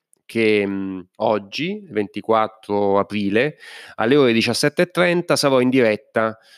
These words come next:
sul canale YouTube per parlare di modem. Eh, se hai un modem a casa, eh, e magari è un modem che non usi più,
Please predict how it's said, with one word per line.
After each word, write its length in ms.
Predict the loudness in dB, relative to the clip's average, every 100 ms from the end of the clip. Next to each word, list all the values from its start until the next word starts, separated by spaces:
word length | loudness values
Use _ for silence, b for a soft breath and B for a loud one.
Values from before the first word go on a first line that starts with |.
| b b
sul 340 | -8 -4 -4
canale 680 | -2 0 2 2 2 0 0
YouTube 680 | -2 -4 -4 -8 -2 0 0 -4 b b b _ -2
per 640 | 2 4 2 0 0 0
parlare 800 | 0 0 0 0 0 2 2 0
di 360 | -2 -2 -2 0
modem. 680 | 2 2 2 -2 -2 -6 -8 _ _ -12
Eh, 760 | -8 -8 -8 -12 -12 -14 -16
se 260 | -14 -2 0
hai 320 | 0 0 2
un 160 | 2 2
modem 440 | 2 2 2 0
a 100 | -4
casa, 720 | -2 -2 0 -2 0 0 -2 -6 -18
eh, 480 | -10 -6 -4 -2 -4 -2 0 0
e 40 |
magari 880 | 0 -2 0 0 -2 -4 -6 -8 -10
è 60 | -10
un 100 | -2
modem 300 | -2 -2 -4
che 120 | -6
non 120 | -4
usi 220 | -4 -6 -10
più, 340 | -4 -2 -2